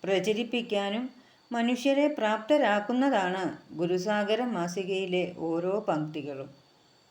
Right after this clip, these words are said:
ഗുരുവിൽ അധിഷ്ഠിതമായ ജീവിതം, സുരക്ഷിതമായ ജീവിതം എന്ന സന്ദേശവുമായി പ്രവർത്തിക്കുന്ന ഗുരുസാഗരം മാസിക ഏഴാം പിറന്നാൾ ആഘോഷിക്കാൻ ഒരുങ്ങുകയാണ്.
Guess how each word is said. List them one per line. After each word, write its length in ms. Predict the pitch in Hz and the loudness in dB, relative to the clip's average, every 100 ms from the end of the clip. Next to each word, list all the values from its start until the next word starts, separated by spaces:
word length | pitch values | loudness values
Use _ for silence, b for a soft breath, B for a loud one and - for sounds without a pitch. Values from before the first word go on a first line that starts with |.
| _ b b b b b _ 269 | _ b b b b b _ 2
ഗുരുവിൽ 520 | 294 302 330 359 330 | 4 6 6 4 4
അധിഷ്ഠിതമായ 960 | 196 208 233 - 262 269 262 262 269 | 0 0 0 0 4 4 6 4 4
ജീവിതം, 520 | 262 185 185 202 196 190 - - | 2 2 0 0 -2 -2 -10 -18
സുരക്ഷിതമായ 920 | - 196 214 208 240 240 233 240 247 254 | -4 -2 -2 -2 0 2 2 2 2 2
ജീവിതം 540 | 196 180 185 202 240 - | 2 0 2 4 2 0
എന്ന 300 | 170 170 190 | -4 -2 -2
സന്ദേശവുമായി 960 | 208 170 160 170 175 185 175 175 170 202 | -4 -6 -2 -2 0 0 0 0 0 -2
പ്രവർത്തിക്കുന്ന 920 | - 151 156 156 170 175 165 190 262 B B B - | -4 -4 -4 -4 -6 -4 -6 -6 -8 B B B -4
ഗുരുസാഗരം 760 | 247 262 262 277 269 277 285 240 | 0 0 2 2 4 4 4 2
മാസിക 380 | 185 175 175 185 143 - b b b - | -2 -2 -2 0 -4 -8 b b b -6
ഏഴാം 460 | 208 220 240 285 | -2 0 2 2
പിറന്നാൾ 480 | 269 196 196 190 185 180 160 | 4 2 2 -2 -4 -6 -4
ആഘോഷിക്കാൻ 760 | 160 175 185 180 185 202 208 | -4 -2 -4 -4 -6 -4 -2
ഒരുങ്ങുകയാണ്. 840 | 180 156 175 190 226 139 131 - | -2 -2 -4 -2 -4 -4 -8 -12